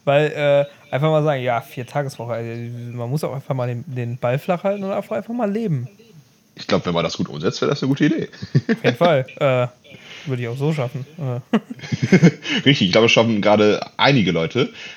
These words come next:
Speaker 2: Aber ehe dass wir jetzt direkt am Anfang viel zu weit noch weggehen, hallo erstmal, ich bin der Matthias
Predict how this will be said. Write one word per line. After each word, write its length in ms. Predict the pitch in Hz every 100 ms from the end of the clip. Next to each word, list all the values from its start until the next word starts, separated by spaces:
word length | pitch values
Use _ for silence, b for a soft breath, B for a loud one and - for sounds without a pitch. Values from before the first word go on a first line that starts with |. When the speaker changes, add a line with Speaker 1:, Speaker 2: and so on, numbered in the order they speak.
| B
Speaker 2:
Aber 440 | 143 160 147 180 147
ehe 100 | 156
dass 180 | 143
wir 80 | 143
jetzt 160 | 131 -
direkt 280 | 127 - -
am 80 | 123
Anfang 380 | 143 - 131 -
viel 240 | - 160
zu 160 | - 143
weit 100 | 147
noch 80 | 135
weggehen, 460 | - 101 131 - - - -
hallo 220 | - 160
erstmal, 420 | 117 - 98 123 113
ich 100 | -
bin 100 | 120
der 80 |
Matthias 640 | 113 107 110 98 - -